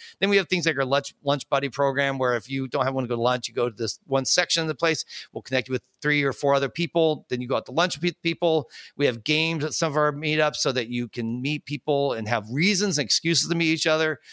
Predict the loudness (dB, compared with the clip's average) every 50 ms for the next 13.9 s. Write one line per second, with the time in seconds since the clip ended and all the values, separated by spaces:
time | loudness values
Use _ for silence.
0 | -20 -14 -4 -2 -2 -2 0 0 0 0 0 -2 -6 _ _ -6 0 2 2 2
1 | 2 0 0 0 0 0 0 -2 2 2 4 4 4 2 0 0 -2 -6 -8 -6
2 | -4 -2 2 2 2 2 0 -2 -4 -2 0 2 2 2 0 0 -4 -8 -8 -4
3 | 0 0 2 2 2 0 0 0 0 2 0 0 -2 -2 -4 -2 0 0 0 -2
4 | -2 -4 -2 0 0 0 0 0 -2 -8 -16 -20 -20 -20 -20 -10 _ 2 2 4
5 | 4 0 0 0 0 2 2 2 0 -2 -6 -10 _ -2 -2 -2 0 0 0 0
6 | 0 2 0 -2 -2 0 -2 0 2 2 2 0 -4 -4 -2 -2 -2 0 -2 -2
7 | -4 -4 -2 0 2 2 2 2 0 -2 -4 -6 -10 -14 -16 -6 -4 -4 -4 -4
8 | -4 -4 0 0 2 2 2 0 -2 0 0 2 2 2 0 -4 -6 -8 -10 _
9 | _ -4 -2 0 0 0 0 0 0 0 0 -2 -2 -2 -2 -4 -2 0 0 0
10 | 0 -2 -2 -2 -2 -2 -2 -2 -2 -4 -2 0 0 0 0 2 2 2 4 4
11 | 2 2 2 2 2 2 2 4 4 2 2 2 2 2 2 2 0 0 0 0
12 | -2 -2 0 0 0 2 2 0 -2 -2 -2 -2 -4 -6 -8 -6 -6 -6 -4 -2
13 | 0 2 2 4 4 2 2 0 0 0 0 -2 -2 -2 -2 -4 -4 -6